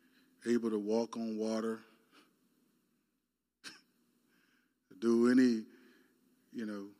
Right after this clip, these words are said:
you may not have ever done any great miracles and whatnot, but, but what God has done for you, what he's done in your life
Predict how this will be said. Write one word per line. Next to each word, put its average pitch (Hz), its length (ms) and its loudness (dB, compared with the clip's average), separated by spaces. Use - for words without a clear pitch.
you 117 120 -4
may 127 200 6
not 120 320 4
have 117 240 -4
ever 117 200 0
done 120 280 -4
any 113 100 -4
great 113 280 -4
miracles 113 600 -4
and 107 120 -12
whatnot, 107 480 -8
but, 120 200 0
but 117 160 0
what 131 340 -2
God 156 440 -8
has 117 200 -6
done 120 360 -8
for - 200 -10
you, 107 320 -8
what 131 140 0
he's 143 180 -4
done 156 600 0
in 110 160 -12
your 117 200 -6
life - 480 -14